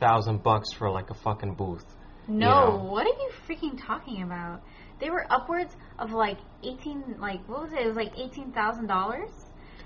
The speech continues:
Speaker 1: For,
Speaker 2: And
Speaker 1: like, a
Speaker 2: for, like, a basic, a
Speaker 1: Mm-hmm.
Speaker 2: basic square, and that was, like, s-, I think it was, like, nine tables or something like that. And nine tables is, like, not that much square footage. That's less
Speaker 1: Yeah,
Speaker 2: than,
Speaker 1: divide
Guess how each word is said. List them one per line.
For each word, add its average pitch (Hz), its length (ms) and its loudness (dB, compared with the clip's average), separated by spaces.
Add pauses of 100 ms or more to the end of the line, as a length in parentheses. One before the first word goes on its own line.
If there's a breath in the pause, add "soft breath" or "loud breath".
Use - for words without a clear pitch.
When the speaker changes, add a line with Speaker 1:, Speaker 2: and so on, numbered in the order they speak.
(100)
Speaker 1:
For, 120 120 10
Speaker 2:
And 113 120 8
Speaker 1:
like, 107 200 4
a 95 360 4
Speaker 2:
for, 285 80 8
like, 277 160 8
a 233 240 6
basic, 277 520 0 (200)
a - 40 -2
Speaker 1:
Mm-hmm. 208 80 0
Speaker 2:
basic - 360 4
square, 262 520 4
and 214 140 6
that 220 160 4
was, 226 160 0
like, 202 200 2
s-, - 340 -18
I 226 120 0
think 240 160 -4
it 240 60 4
was, 220 160 2
like, 190 180 0
nine 202 360 0
tables 180 600 -6
or 208 120 -4
something 190 340 -8
like - 240 -10
that. - 240 -10 (300 loud breath)
And 220 160 2
nine 240 240 6
tables 247 420 2
is, 208 140 -6
like, 208 180 0 (340 loud breath)
not 494 200 2
that 571 140 8 (100)
much 539 100 -4
square 453 220 4
footage. 254 320 2
That's 233 180 -4
less 262 140 6
Speaker 1:
Yeah, - 80 8
Speaker 2:
than, - 160 2
Speaker 1:
divide 135 500 6